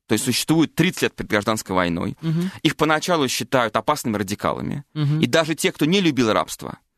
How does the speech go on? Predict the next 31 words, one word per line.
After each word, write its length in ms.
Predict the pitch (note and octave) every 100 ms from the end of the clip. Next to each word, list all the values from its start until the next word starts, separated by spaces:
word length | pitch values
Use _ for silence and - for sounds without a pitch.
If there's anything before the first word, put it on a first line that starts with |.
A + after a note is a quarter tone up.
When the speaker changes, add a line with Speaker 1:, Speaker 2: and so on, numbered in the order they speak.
| _
Speaker 1:
считали, 420 | - B2+ D#3 C#3
что 200 | A#2+ -
это 160 | C3 A2+
слишком, 520 | - E2 - G#2+ C3+ _ -
Speaker 2:
Ага. 160 | B2+ A#2+
Speaker 1:
что 220 | G#2 C3
это 140 | C3 C3
люди 240 | C3+ A2
слишком 460 | - A#2+ - A2 G#2
уже, 380 | G2+ G2+ F#2+ - - C3 -
Speaker 2:
Мгм. 100 | C3
Speaker 1:
а, 500 | A2+ A2+ A2+ A#2 A#2
радикальные. 720 | B2 D#3 D#3 C#3 C#3+ D#3 D3+ F3 D3+ -
И 540 | C3 C#3+ C#3 C#3+ C#3 B2
особенно 400 | B2+ - F3 B2+
было 160 | G2+ G#2+
популярно 460 | - A#2+ B2 A2
в 60 | G#2+
Новой 260 | C#3 B2 F#2
Англии, 580 | C#2+ - F2+ A2 C#3+ - _ _ - - -
а, 600 | A2+ A#2 A2+ G#2+ G#2+ F#2+
в 100 | F#2
этом 200 | F2 F2+
регионе 400 | G2+ A2 A#2+ A#2+
С 120 | - A#2
Ш 180 | -
А. 160 | B2+ B2 - D3
И 60 | A2+
существовали 540 | - - C3 F#3 E3
целые 460 | - D#3+ D3+ C#3+ B2+
сети, 680 | - G#3+ A#3 - G2 A#1